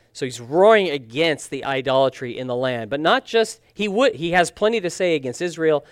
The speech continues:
but he will single out five other nations, um, that we're gonna look at today. And Amos, being a man of the field,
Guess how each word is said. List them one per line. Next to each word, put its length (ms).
but 140
he 240
will 160
single 420
out 220
five 560
other 300
nations, 880
um, 640
that 180
we're 180
gonna 220
look 220
at 180
today. 480
And 220
Amos, 540
being 300
a 40
man 320
of 140
the 80
field, 560